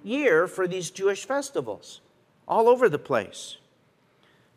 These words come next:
L-, the Libyan city of Cyrene is mentioned there, as well as visitors from Rome.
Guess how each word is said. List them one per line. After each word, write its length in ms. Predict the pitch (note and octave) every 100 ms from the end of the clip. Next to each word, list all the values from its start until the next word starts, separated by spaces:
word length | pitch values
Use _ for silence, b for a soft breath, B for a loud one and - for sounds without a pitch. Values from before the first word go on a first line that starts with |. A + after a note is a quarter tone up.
| _ -
L-, 160 | C3+
the 240 | - C3 C#3+
Libyan 380 | D#3+ E3+ D#3+ D3
city 360 | - F3 G#3
of 140 | C3 A#2+
Cyrene 580 | D3+ C#3+ D3 F3+ G3
is 220 | F#3+ B2+ C3+
mentioned 400 | D3 D#3 D#3 C3
there, 340 | C#3 F3+ F#3 - _ -
as 140 | B2+
well 200 | B2+ F3+
as 140 | F#3+ C3
visitors 560 | C3 F3+ F#3 E3+ F3 -
from 680 | - - D#3+ D#3 D#3 D#3 - b b b b
Rome. 640 | B2+ D3 D3 C3 G#2 E2+